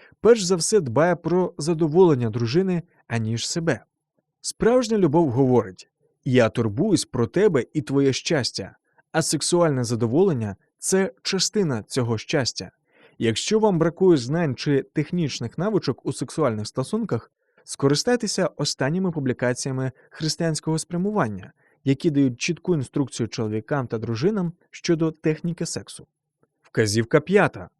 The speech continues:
Пам'ятайте, що життя — це нескінченний потік, який без перестанку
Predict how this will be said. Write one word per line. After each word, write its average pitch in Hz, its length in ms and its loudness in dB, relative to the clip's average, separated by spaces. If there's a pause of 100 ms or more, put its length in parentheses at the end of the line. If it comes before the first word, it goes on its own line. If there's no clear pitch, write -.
(280)
Пам'ятайте, 131 680 0
що 120 200 -4
життя — 151 480 0 (260)
це 151 320 0
нескінченний 147 720 -2
потік, 143 520 -4 (320)
який 123 300 2
без 117 220 -2
перестанку 117 760 -4